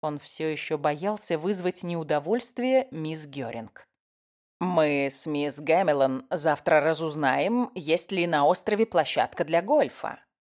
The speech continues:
У нас обнаружился общий интерес к гольфу»,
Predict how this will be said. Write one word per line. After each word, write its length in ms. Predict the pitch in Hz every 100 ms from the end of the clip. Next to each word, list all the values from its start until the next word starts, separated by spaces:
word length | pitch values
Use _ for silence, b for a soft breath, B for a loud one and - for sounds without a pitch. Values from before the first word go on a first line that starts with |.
| _
У 60 | 190
нас 240 | 165 156
обнаружился 800 | 165 160 151 170 175 156 - 156 -
общий 440 | 175 226 - 262
интерес 460 | 233 214 147 135 143
к 140 | 143
гольфу», 600 | 135 147 143 - - 156